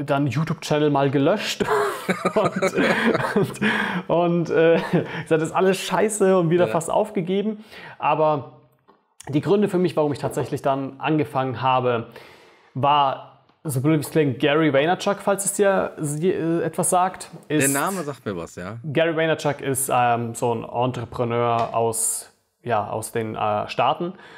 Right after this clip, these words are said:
Speaker 2: Ja.
Speaker 1: Und ich hab den anfangs gefolgt und immer mehr gemerkt, so, was der sagt, macht irgendwie st-, äh, stimmt irgendwie.
Speaker 2: Mhm.
Speaker 1: Und dann hab ich irgendwann auch angefangen, seine Bücher zu lesen.
Speaker 2: Mhm.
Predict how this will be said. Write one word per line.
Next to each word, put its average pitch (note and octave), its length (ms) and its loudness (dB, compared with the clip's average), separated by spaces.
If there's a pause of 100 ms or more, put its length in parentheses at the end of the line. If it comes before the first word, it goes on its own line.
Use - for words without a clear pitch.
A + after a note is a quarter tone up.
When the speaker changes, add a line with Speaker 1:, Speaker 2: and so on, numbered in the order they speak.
(120)
Speaker 2:
Ja. A2+ 100 -8
Speaker 1:
Und D3+ 720 2
ich D3 160 -2
hab F#3 120 0
den E3+ 140 0
anfangs E3 460 -2
gefolgt F3+ 520 0
und C#3+ 420 0
immer D3 240 0
mehr C#3 220 2
gemerkt, C3 400 0
so, C3+ 360 2
was B2 140 -2
der B2 120 -2
sagt, A#2+ 200 0
macht B2 200 -2
irgendwie A#2+ 220 -2
st-, - 220 -14
äh, A#2+ 280 0
stimmt G3+ 240 0
irgendwie. F3 440 4
Speaker 2:
Mhm. A#2+ 80 0
Speaker 1:
Und B2 140 0
dann B2 220 0
hab B2 100 2
ich B2 140 -6
irgendwann B2+ 240 0
auch A2+ 120 -2
angefangen, A#2+ 320 -2
seine A#2 200 -2
Bücher F3+ 280 0
zu D#3+ 120 0
lesen. D3+ 320 2
Speaker 2:
Mhm. A#2+ 300 -10